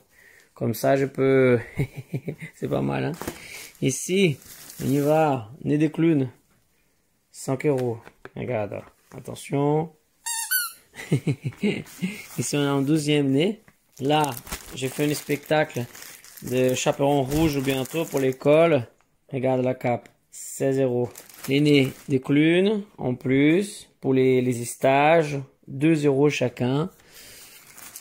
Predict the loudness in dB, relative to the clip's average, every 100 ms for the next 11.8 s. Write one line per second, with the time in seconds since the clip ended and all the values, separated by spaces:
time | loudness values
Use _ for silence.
0 | -6 -4 -4 -4 0 0 -2 -8 -2 0
1 | 2 2 2 2 2 2 2 4 2 0
2 | -6 -6 -2 0 2 4 4 4 4 2
3 | 2 -4 -8 -18 -20 -10 -6 -6 0 4
4 | 6 4 2 0 -6 -16 -20 -20 -20 -20
5 | _ 0 4 4 4 4 2 2 4 4
6 | 4 -2 _ _ _ _ 6 6 6 6
7 | 6 8 8 6 6 2 0 2 4 4
8 | 2 2 0 -2 2 2 2 -6 -2 0
9 | 2 0 0 2 2 0 -10 -18 -18 -20
10 | -20 -20 -20 -20 -20 -20 -20 -16 -8 -6
11 | 2 2 2 0 0 2 2 0